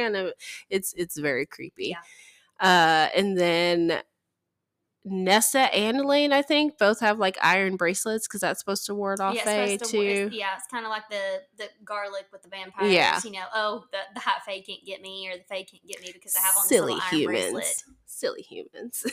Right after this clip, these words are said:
Speaker 1: <laughs> Uh, we learned that there was a war that happened,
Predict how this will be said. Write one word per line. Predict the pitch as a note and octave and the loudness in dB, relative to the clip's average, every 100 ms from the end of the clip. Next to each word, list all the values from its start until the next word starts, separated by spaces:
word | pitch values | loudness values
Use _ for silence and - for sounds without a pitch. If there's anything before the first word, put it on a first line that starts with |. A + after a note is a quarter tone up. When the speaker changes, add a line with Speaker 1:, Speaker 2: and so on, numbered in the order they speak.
| - | 8
Speaker 1:
<laughs> | G#4+ - - - F4+ - - - - - - - | 8 8 2 0 -4 -8 -20 -18 -16 -18 -14 0
Uh, | A3 G3+ G#3 | 4 4 6
we | A#3 | 8
learned | B3 C4 C#4 | 10 10 8
that | C4+ C4+ | 4 6
there | G#3+ G#3+ | 6 6
was | G#3 F#3+ | 6 4
a | F#3 | 2
war | E3 F#3 F#3 E3+ F#3 B3 C#4+ | 0 0 2 4 4 2 2
that | C#4+ A#3+ D4 | 2 2 2
happened, | C#4+ D4 E4 F4 F#4 | -2 -2 -2 2 2